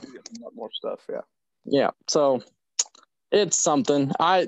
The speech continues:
Speaker 2: I don't understand this games as a service stuff. I just can't get into it 'cause I play games. I mean, I, I mean, there's m-, time to have, just sit down and have fun with a multiplayer game, but
Speaker 1: Yeah.
Speaker 2: you gotta invest so much time into these games,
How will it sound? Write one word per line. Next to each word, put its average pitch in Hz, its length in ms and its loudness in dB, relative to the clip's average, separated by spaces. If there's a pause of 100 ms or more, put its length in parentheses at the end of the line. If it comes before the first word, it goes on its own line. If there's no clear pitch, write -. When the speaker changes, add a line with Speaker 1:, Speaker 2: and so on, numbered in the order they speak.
Speaker 2:
I 180 200 2
don't 147 220 0
understand 135 580 -2
this 123 160 -4
games 123 400 -4
as 120 240 -6
a 123 100 -4
service 123 640 -6 (120)
stuff. 127 440 -6
I 131 140 -4
just 127 220 -8
can't 120 220 -6
get 127 120 -2
into 131 280 -4
it - 120 -8
'cause 139 240 -6 (540)
I 294 100 0
play 277 240 4
games. 240 360 4
I 233 80 4
mean, 269 100 4
I, 269 180 4 (160)
I - 40 4
mean, 254 360 0
there's 349 380 0
m-, 208 240 -4 (360)
time 180 500 -2
to 165 100 -2
have, 160 240 -4
just 156 200 -6
sit 151 140 -6
down 156 220 -2
and 143 60 -6
have 147 180 -4
fun 147 220 -6 (180)
with 151 100 -4
a 139 60 -2
multiplayer 127 760 -4
game, 131 260 -4 (800)
but 247 220 2
Speaker 1:
Yeah. 101 220 -2 (260)
Speaker 2:
you 285 240 2
gotta 240 240 2
invest 165 400 0
so 202 160 0
much 180 240 -2
time 160 420 -2
into 131 220 -2
these 139 260 -4
games, 123 540 -6